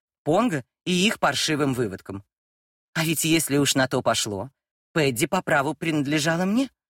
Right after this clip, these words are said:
а значит, и её маленькие пёстрые зверёныши тоже, не так ли? Ну ничего,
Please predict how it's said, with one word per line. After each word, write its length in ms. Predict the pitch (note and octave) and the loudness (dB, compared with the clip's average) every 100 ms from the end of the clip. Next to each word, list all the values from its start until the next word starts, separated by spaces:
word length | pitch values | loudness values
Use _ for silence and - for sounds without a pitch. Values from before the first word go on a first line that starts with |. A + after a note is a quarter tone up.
| _ _ - | _ _ -4
а 140 | D3+ | -2
значит, 500 | B2 A#2 G2 - - _ - | 0 -4 -4 -8 -12 _ -6
и 80 | E3+ | -4
её 260 | D#3+ C#3 | 0 0
маленькие 480 | D#3+ E3 E3 G3+ A#3 | 2 2 0 -4 -6
пёстрые 460 | A3 A3 - A#3 A#3 | -4 -4 -2 -2 0
зверёныши 680 | A3 B3 E4 C#4+ - A2+ - _ _ _ | 2 2 2 0 -2 -6 -12 _ _ _
тоже, 420 | - E4+ C#3 G2+ - _ | 0 0 0 -8 -14 _
не 160 | E3+ F3 | 0 2
так 300 | C#3 B2 - | 0 -2 -4
ли? 160 | D#3 - _ _ _ _ _ _ _ _ - | -8 -8 _ _ _ _ _ _ _ _ 0
Ну 160 | D4 | 4
ничего, 580 | C4+ E3+ - C3+ G#2 G2 | 4 2 0 -2 -4 -6